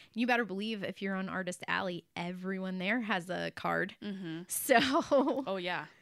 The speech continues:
Speaker 1: you know, follow that lead, take a page from that book, and do something tangible, like, have something tangible that you can really quickly hand out so that you're not inconveniencing anyone.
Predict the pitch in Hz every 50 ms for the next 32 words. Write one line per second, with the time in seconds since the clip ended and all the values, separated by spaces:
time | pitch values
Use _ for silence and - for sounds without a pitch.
0 | _ _ - 233 226 214 202 202 220 247 233 - 220 185 202 208 220 226 196 208
1 | 196 196 - 190 214 233 247 233 226 214 - - 208 202 202 196 202 190 - -
2 | 214 208 202 170 170 185 - 233 269 262 254 - - - - 185 185 185 190 185
3 | 185 185 185 185 185 190 196 - - _ _ _ _ _ _ _ _ _ _ _
4 | _ _ _ _ _ _ _ _ _ _ _ _ - 208 202 214 220 214 - -
5 | 190 196 190 196 180 185 185 - - 196 196 190 202 202 190 165 170 170 170 160
6 | 170 180 170 - - 185 180 185 196 - 190 190 180 170 185 - 180 180 180 180
7 | 185 170 165 160 170 170 - - - 180 - - 185 180 175 196 202 196 196 196
8 | - - 208 - - 180 185 170 180 165 170 175 175 165 180 190 - - 180 175
9 | - 165 165 160 165 170 175 180 - 208 196 208 214 220 226 233 226 - 240 233
10 | 240 240 240 247 240 247 247 247 240 240 247